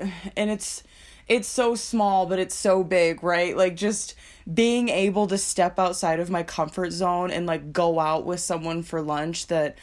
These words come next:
I don't know, that I really don't know.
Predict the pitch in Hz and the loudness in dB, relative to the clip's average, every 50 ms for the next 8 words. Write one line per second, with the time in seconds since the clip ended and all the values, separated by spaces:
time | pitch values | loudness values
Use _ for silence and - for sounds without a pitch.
0 | - - - - - - - 175 175 160 - 160 147 147 160 - - 190 190 190 | -20 -20 -20 -16 -6 0 2 2 2 2 0 0 2 2 0 -2 -2 0 0 2
1 | 190 202 214 226 233 220 208 - 185 175 170 165 156 170 170 165 175 165 135 165 | 2 0 0 -2 -4 -6 -2 0 2 2 2 0 0 -2 -2 -2 -2 -2 0 0
2 | 151 156 170 165 - 170 160 151 151 156 165 185 208 233 226 | 2 2 0 0 -2 0 0 2 2 2 2 2 0 -2 -4